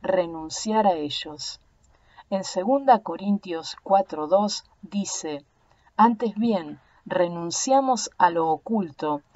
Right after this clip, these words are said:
y vergonzoso". Es claro que hay que renunciar de todo corazón a la manifestación en nuestra vida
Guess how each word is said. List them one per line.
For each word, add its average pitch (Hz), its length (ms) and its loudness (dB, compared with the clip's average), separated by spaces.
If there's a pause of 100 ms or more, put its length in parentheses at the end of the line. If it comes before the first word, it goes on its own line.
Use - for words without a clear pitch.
(120)
y 185 140 -8
vergonzoso". 151 1000 -2 (1080)
Es 175 240 -2
claro 196 500 6 (300)
que 180 100 6
hay 185 140 8
que 165 180 -2
renunciar 156 960 0 (220)
de 170 120 -6
todo 240 420 4
corazón 160 800 -2 (260)
a 185 100 10
la 180 140 8
manifestación 180 1120 -2
en 165 200 -4
nuestra 160 420 -8
vida 165 460 -2